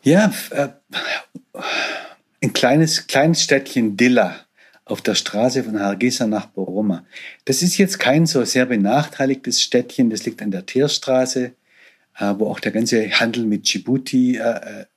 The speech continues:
läuft. Ähm, Borama ist die Hauptstadt der Region, also so ein richtiges kleines Städtchen. Dilla ist gar nicht so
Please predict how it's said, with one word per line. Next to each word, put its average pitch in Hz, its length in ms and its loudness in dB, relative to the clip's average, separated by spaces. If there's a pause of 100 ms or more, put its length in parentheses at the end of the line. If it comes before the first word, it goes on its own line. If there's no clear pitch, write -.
läuft. 113 580 -6 (1000)
Ähm, 101 600 0
Borama 117 460 4
ist 120 280 -2
die 101 280 0 (260)
Hauptstadt 113 500 -4
der 98 140 -4
Region, 156 800 0
also 101 180 -12 (120)
so 101 100 -14
ein 101 180 -10
richtiges - 400 -10
kleines 104 380 -4
Städtchen. 139 680 -4 (560)
Dilla 160 180 4
ist 156 140 -2
gar 156 140 2
nicht 165 160 2
so 139 500 2